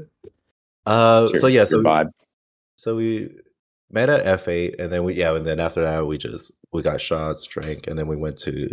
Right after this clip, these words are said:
Speaker 1: uh, walk in the, you know, the fair. And the, yeah, this time, um, it was kinda, like, the same as la-, do you remember last year? Like, when, you know
Speaker 2: I have some highlights that I'm gonna
Speaker 1: Highlights.
Speaker 2: mention, but
Speaker 1: Okay.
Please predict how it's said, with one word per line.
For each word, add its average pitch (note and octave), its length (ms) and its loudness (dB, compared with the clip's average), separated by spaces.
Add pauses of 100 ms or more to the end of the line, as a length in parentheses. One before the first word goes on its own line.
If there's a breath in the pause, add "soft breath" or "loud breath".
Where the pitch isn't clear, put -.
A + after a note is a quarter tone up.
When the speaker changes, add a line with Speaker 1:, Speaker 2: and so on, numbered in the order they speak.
Speaker 1:
uh, D2 280 -10 (420)
walk D#2 420 -2 (320)
in D#2 180 -4
the, C#2+ 300 -8 (160)
you F2+ 100 -4
know, C#2+ 100 -6
the C#2 100 -8
fair. - 400 -4 (580 loud breath)
And F2 140 0
the, G#2 140 2
yeah, A2 200 0
this A#2 160 -2
time, F3+ 320 0
um, F#2 520 2 (760)
it F#3+ 80 10
was A3 120 8
kinda, G#3+ 260 6
like, E3 160 8
the A#2 80 2
same G#2+ 260 2
as F#2+ 140 0
la-, F2 140 -2
do G2 160 -4
you B2+ 60 0
remember D3+ 260 -4
last D3 260 -4
year? C#3 260 -6
Like, - 340 -12
when, E2+ 380 -12 (460)
you - 80 -14
know - 100 -12
Speaker 2:
I B2 100 8
have D3 300 8
some A#2+ 220 2
highlights G2+ 640 -4
that F2 140 -8
I'm E2+ 160 -10
gonna D#2+ 200 -4
Speaker 1:
Highlights. D#2 180 -6
Speaker 2:
mention, D#2 500 -2 (420)
but G2 220 8
Speaker 1:
Okay. D#2+ 240 4